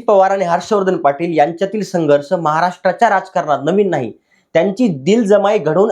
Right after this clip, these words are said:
आणण्यासाठी खुद्द देवेंद्र फडणवीस यांनी लोकसभेच्या निवडणुकीच्या वेळी इंदापूरमध्ये आले होते.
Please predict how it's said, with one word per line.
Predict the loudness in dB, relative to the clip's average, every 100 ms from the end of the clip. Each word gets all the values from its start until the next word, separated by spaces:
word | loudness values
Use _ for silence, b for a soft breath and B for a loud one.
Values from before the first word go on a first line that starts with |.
| 0
आणण्यासाठी | 0 2 0 -4 -8 -4
खुद्द | -2 0
देवेंद्र | 2 4 2 0 -2
फडणवीस | -2 -2 0 -2 -2
यांनी | -2 0 -2 0
लोकसभेच्या | 0 -2 -6 -4 -2 0
निवडणुकीच्या | -2 -2 -6 -6 -6 0
वेळी | 0 0
इंदापूरमध्ये | -2 -2 0 -2 -2 0 0
आले | 0 -2
होते. | -6 -6